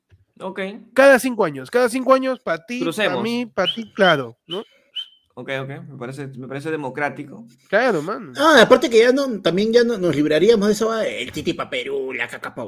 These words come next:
Speaker 3: no, mano, mucha huevada.
Speaker 1: Ya está, todo pa' ti,
Speaker 3: Claro.
Speaker 1: cinco años y ahí me lo devuelves.
Speaker 3: Eh, me lo devuelve,
Speaker 2: Eh,
Speaker 3: pero cu-, pero cuídalo, pero cuídalo.
Speaker 2: Claro,
Speaker 1: Lo cuido,
Speaker 2: pero ahí lo
Speaker 1: lo
Speaker 2: cuidas
Speaker 1: no
Speaker 2: porque
Speaker 1: me lo vuelve
Speaker 2: sabes
Speaker 1: a
Speaker 2: que
Speaker 1: Secua.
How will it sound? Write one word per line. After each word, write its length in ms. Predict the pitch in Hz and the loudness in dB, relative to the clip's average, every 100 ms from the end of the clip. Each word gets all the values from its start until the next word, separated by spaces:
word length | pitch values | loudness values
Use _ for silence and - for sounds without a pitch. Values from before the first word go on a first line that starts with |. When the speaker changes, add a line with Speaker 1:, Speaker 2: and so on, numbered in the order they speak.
| 107 | -10
Speaker 3:
no, 340 | 160 160 156 | -10 -8 -8
mano, 240 | 143 135 143 | -8 -10 -10
mucha 340 | 220 247 - | -14 -12 -12
huevada. 420 | - 113 87 - _ | -10 -12 -14 -18 _
Speaker 1:
Ya 120 | - 139 | -16 -8
está, 260 | 143 110 | -6 -4
todo 160 | 185 190 | -4 -2
pa' 100 | 170 | -4
ti, 200 | 196 233 | -6 -6
Speaker 3:
Claro. 360 | 226 165 139 127 | -2 -2 -2 -6
Speaker 1:
cinco 240 | - 202 233 | -8 -4 -2
años 240 | 262 254 | -2 -2
y 60 | 180 | -2
ahí 60 | |
me 100 | 180 | -2
lo 80 | 175 | 0
devuelves. 480 | 165 147 104 - _ | 0 -2 -6 -12 _
Speaker 3:
Eh, 120 | - 175 | -2 2
me 100 | 190 | 4
lo 80 | |
devuelve, 340 | 170 143 156 131 | 6 6 4 2
Speaker 2:
Eh, 60 | - | -6
Speaker 3:
pero 120 | 143 | -2
cu-, 180 | - 208 | 0 2
pero 200 | 190 - | 4 6
cuídalo, 380 | 220 233 147 107 - | 8 8 6 0 -6
pero 180 | 143 131 | -4 0
cuídalo. 300 | 175 135 - | 0 0 0
Speaker 2:
Claro, 400 | 170 196 208 185 | 2 4 4 4
Speaker 1:
Lo 60 | |
cuido, 140 | 151 143 | 2 0
Speaker 2:
pero 100 | 156 | -2
ahí 140 | 156 180 | 0 2
lo 60 | |
Speaker 1:
lo 40 | 190 | 2
Speaker 2:
cuidas 220 | 139 240 | 4 4
Speaker 1:
no 60 | 226 | 4
Speaker 2:
porque 140 | 160 | 0
Speaker 1:
me 60 | 170 | 2
lo 60 | |
vuelve 180 | 156 220 | 4 6
Speaker 2:
sabes 140 | 160 180 | 4 2
Speaker 1:
a 40 | |
Speaker 2:
que 60 | 180 | -4
Speaker 1:
Secua. 360 | 127 135 - | -4 -8 -12